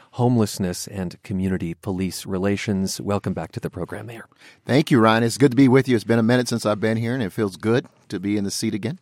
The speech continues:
Speaker 1: Well, it has been close to five years
Speaker 2: Yeah.
Speaker 1: since you initially mentioned the idea of an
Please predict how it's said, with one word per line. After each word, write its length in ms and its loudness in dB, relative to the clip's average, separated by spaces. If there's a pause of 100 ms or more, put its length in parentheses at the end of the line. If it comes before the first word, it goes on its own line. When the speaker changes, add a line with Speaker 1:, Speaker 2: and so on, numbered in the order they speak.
Speaker 1:
Well, 260 4
it 120 0
has 180 0
been 160 2
close 320 0
to 120 -4
five 360 -2
years 460 -4
Speaker 2:
Yeah. 80 -10
Speaker 1:
since 320 -2
you 140 6
initially 480 4
mentioned 480 0
the 120 0
idea 380 0
of 220 -2
an 100 0